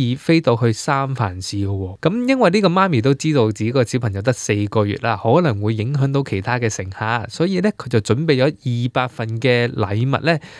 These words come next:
就派俾同班機嘅其他乘客喎。咁希望自己個小朋友呢，喊嘅時候呢，可以得到大家體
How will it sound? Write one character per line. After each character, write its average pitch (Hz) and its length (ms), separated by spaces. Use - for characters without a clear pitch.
就 120 120
派 131 400
俾 127 280
同 95 380
班 139 360
機 143 100
嘅 123 140
其 101 140
他 107 140
乘 98 260
客 101 300
喎。 104 240
咁 156 200
希 220 160
望 151 180
自 120 100
己 160 200
個 127 260
小 143 160
朋 139 160
友 98 140
呢， 127 100
喊 117 360
嘅 117 120
時 101 240
候 104 60
呢， 123 240
可 113 100
以 123 80
得 139 140
到 123 100
大 104 160
家 113 140
體 - 80